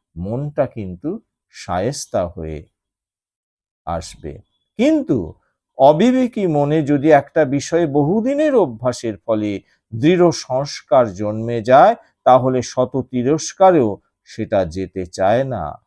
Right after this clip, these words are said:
তখন ওই দুর্বল মনের জন্য ঠাকুরের কাছে প্রার্থনা করবে,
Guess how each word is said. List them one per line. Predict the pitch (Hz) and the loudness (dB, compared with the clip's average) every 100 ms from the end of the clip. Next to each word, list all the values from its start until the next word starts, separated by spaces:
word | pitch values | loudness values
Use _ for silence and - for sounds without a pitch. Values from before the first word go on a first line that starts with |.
| _ _ | _ _
তখন | - - 180 170 | 2 2 -2 0
ওই | 147 123 | 0 -2
দুর্বল | 95 147 120 120 185 226 | -2 -2 -2 4 4 4
মনের | 208 180 170 113 | -2 0 -2 -2
জন্য | 120 120 110 104 90 87 _ _ - | -4 -4 -4 -8 -8 -12 _ _ -8
ঠাকুরের | 90 - 104 147 156 | -8 -6 -8 -8 -6
কাছে | 95 85 87 | -10 -10 -18
প্রার্থনা | _ 82 82 _ - 123 98 | _ -4 -4 _ -12 -10 -10
করবে, | 85 82 73 76 76 | -10 -12 -12 -14 -14